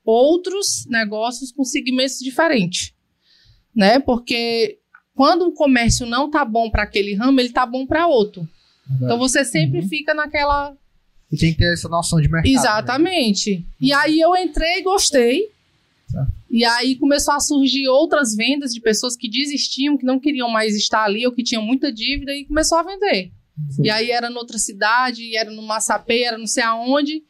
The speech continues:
Speaker 1: E eu fui fazendo dinheiro e fui guardando. E aí foi onde eu comprei mais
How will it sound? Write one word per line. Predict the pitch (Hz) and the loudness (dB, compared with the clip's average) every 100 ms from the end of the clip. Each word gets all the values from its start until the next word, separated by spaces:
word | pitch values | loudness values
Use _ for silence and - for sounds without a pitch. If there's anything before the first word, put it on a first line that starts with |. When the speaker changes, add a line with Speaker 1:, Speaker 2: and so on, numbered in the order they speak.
| - - - | -20 -14 -2
Speaker 1:
E | 240 | 0
eu | 247 | 2
fui | 269 247 | 0 0
fazendo | 247 240 240 | 0 -2 -6
dinheiro | 220 226 240 | -6 -8 -8
e | |
fui | 240 240 | -6 0
guardando. | 226 202 196 226 247 254 262 | 2 2 0 -4 -2 -2 -2
E | 240 | -2
aí | 233 233 | -2 -4
foi | 233 247 | -6 -10
onde | 247 | -6
eu | 247 | -6
comprei | 247 247 233 240 | -4 -2 -2 -2
mais | 240 262 269 - | 0 0 -2 -6